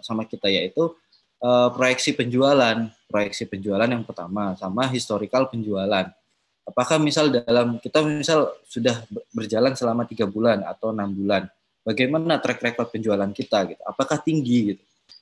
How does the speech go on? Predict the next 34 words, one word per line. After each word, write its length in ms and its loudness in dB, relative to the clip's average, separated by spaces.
Kalau 160 4
misal 320 2
tinggi, 640 2
kita 160 0
cantumkan 400 2
di 80 0
sana. 320 -2
Nah, 400 -14
kita 160 -14
cantumkan 400 -6
di 80 -6
sana 480 -10
berapa 320 -12
penjualannya 640 -10
tiap 160 -10
bulan, 560 -6
kemudian 480 -6
bagaimana 560 -10
si 320 -4
partner 800 -6
yang 80 -6
kita 240 -8
ajak 320 -6
itu 240 -8
bisa 560 -4
istilahnya 400 -6
untung 480 -2
dari 400 -4
kolaborasi 640 -4
ini. 320 -8
Nah, 240 -18
itu 160 -8
bisa 320 -2
dari, 560 -4